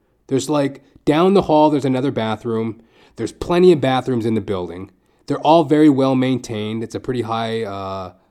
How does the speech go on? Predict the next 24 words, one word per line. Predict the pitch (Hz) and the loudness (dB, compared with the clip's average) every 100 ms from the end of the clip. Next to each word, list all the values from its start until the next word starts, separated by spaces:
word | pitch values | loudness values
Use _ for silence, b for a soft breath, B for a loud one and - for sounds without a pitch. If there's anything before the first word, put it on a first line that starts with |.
| _ _ _ _ _ _ _ _ | _ _ _ _ _ _ _ _
it's | - 127 | -6 -4
a | |
very, | 120 131 127 123 117 | 0 0 0 0 -2
um, | 113 110 | -2 -6
what | 110 | -8
do | 110 | -8
you, | |
what | 107 | -10
would | 101 | -14
you | - | -12
call | 107 92 | -12 -10
it? | |
It's | 101 - | -12 -10
a | |
pretty | - 170 | -2 -2
prestigious, | 160 - 147 127 123 - - | -2 -4 -4 -2 -2 -4 -12
uh, | 113 | -12
building, | 101 110 104 110 113 - _ _ _ _ _ _ - | -8 -6 -6 -6 -8 -12 _ _ _ _ _ _ -10
you | 117 | -6
know, | 110 107 110 104 _ _ _ | -4 -6 -8 -10 _ _ _
newly | 120 139 143 139 | -2 2 4 2
renovated, | 123 120 117 120 120 120 120 117 113 - _ _ _ _ _ | 0 0 -2 -2 -2 0 0 -2 -4 -12 _ _ _ _ _
nice | 135 127 139 139 | -6 -2 -2 -2
accommodations. | - 123 120 113 107 - 107 110 - | -4 -2 -2 -2 -4 -4 -6 -6 -8